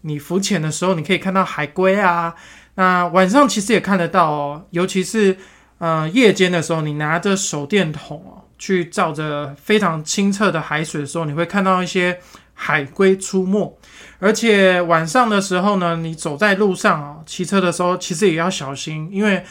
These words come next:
有非常多的陆蟹哦，一种螃蟹会走到路上来。那天气好的时候呢，晚上还可以观星。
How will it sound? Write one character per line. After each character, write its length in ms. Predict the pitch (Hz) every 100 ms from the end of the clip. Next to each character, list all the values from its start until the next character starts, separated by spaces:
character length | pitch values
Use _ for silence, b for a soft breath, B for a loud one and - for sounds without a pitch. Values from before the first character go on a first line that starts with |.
| B B
有 180 | 151
非 320 | 139 - 196 202
常 380 | 202 - 143
多 240 | 147 170 165
的 160 | 160
陆 340 | 147 170 226 160
蟹 360 | 151 220 156
哦， 160 | 151 156 _ -
一 100 | 202
种 180 | 147
螃 280 | 131 - 147
蟹 320 | 156 196 156 B B B
会 320 | - 196 165
走 240 | 156 147 135
到 220 | 196 175
路 260 | 196 202
上 240 | 156 196 160
来。 240 | - - - B B B B B
那 420 | - 208 196 185 185
天 240 | 185 277
气 140 | 285 269
好 220 | 185 165
的 120 | 165
时 220 | 156 170
候 180 | 170 208
呢， 220 | 180 165
晚 240 | 156 147 139
上 220 | 220 190
还 180 | - 175
可 80 |
以 260 | 185 175 -
观 260 | - 165 160
星。 400 | 151 - 151 143